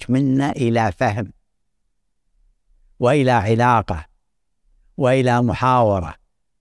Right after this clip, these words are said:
وإلى تأمل وتبصر. تبصر في جسمك، تعرف على جسمك. جسمك له لغة يعطيك إياها. هناك لغة تسمى لغة الجسد.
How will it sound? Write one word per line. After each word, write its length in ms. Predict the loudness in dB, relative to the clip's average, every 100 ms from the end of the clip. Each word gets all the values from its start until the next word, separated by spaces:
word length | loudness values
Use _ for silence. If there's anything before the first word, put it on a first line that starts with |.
| _ _ _
وإلى 480 | 0 2 2 2 0
تأمل 540 | 0 -2 0 2 2
وتبصر. 680 | 0 0 0 0 -2 -4 -10 -10 -20 -18 -6
تبصر 460 | -4 -4 -4 -8
في 180 | -2 -2
جسمك، 540 | -2 -6 -8 -12 -16 -20 _ _ _ _ _
تعرف 580 | -6 -2 -2 -2 -6 -4
على 240 | -2 0 0
جسمك. 540 | -4 -6 -10 -12 -18 _ _ _ _ _ _ _ _ _ -4
جسمك 540 | -4 -2 -2 -2 0
له 340 | -2 0 0 0
لغة 420 | 0 2 0 -2 _ _ _ _ _ _ _ _ _ _ _ _ _ -6
يعطيك 420 | -4 -2 -2 0
إياها. 460 | 2 2 0 -4 -10 _ -4
هناك 420 | 0 0 0 -2
لغة 480 | -2 0 0 -2 -4
تسمى 640 | -6 -6 -2 -2 0 -2
لغة 340 | -2 -2 -2 -2
الجسد. 600 | -2 -2 -2 -2 -2 -4